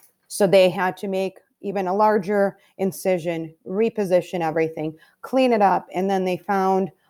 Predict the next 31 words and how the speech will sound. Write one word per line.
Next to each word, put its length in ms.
a 120
small 400
piece 240
of 80
plastic 760
inside 560
that 500
was, 520
was 240
causing 400
me 100
pain. 400
And 240
I 160
just 260
thought 300
that 160
maybe 300
it 40
was 200
gas, 420
maybe 500
I 120
was 200
eating 320
things 300
incorrectly, 800
and 160
it 80
was 220
a, 240